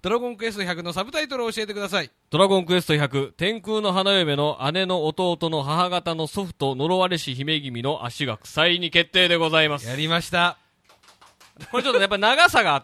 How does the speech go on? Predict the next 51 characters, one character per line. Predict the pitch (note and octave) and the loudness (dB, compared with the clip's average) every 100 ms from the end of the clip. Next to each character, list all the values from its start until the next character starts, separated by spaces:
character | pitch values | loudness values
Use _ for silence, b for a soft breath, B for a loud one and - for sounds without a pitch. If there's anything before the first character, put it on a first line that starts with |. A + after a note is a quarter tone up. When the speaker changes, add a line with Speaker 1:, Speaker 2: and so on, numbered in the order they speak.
| - | -4
Speaker 2:
た | B2 | -6
ん | G#2 | -8
で。 | F#2 | -12
Speaker 1:
は | A#2+ C#3+ A2+ | -8 -8 -8
い。 | F2+ G2 _ - | -14 -20 _ -16
長 | B2 G#3+ | -8 -8
く | |
し | - | -8
ま | A2+ | -16
し | G2 | -14
た。 | |
Speaker 2:
で、 | |
で、 | B3 | -10
最 | - D4 | -2 -2
後 | C#4+ A3+ | 0 -2
が | E3 C3 | -2 -4
ス | - C4 | -6 -12
ン | C4+ | -10
と | G3+ D3+ | -4 0
終 | D3 | 0
わ | |
る | C#3 | -2
と | C#3 | -6
こ | B2+ | -6
ろ。 | A#2+ A2 | -6 -8
Speaker 1:
は | - G#2+ | -10 -12
い。 | F#2+ | -6
Speaker 2:
こ | C4 | -4
れ | |
な | C4+ | -2
ん | |
か | A#3 | -2
途 | C#4 B3+ | -2 -2
中 | C#4 C#4 | -6 0
で | C#4 F#3+ D#3 | 2 2 0
呪 | A3+ C4 | -2 0
わ | C#4 | -2
れ | A#3+ | -2
し | G3+ | -6
姫 | G3+ B3+ | -8 -6
君 | A#3 A3+ | -4 -4
ま | A#3 | -2
で | F#3+ | 0
終 | F#3 | 0
わ | G#3+ | 0
っ | |
て | G3 | -2
た | C#3 | -2
ら、 | C3+ - | -2 -4
Speaker 1:
は | A2+ | -8
い。 | F#2 | -10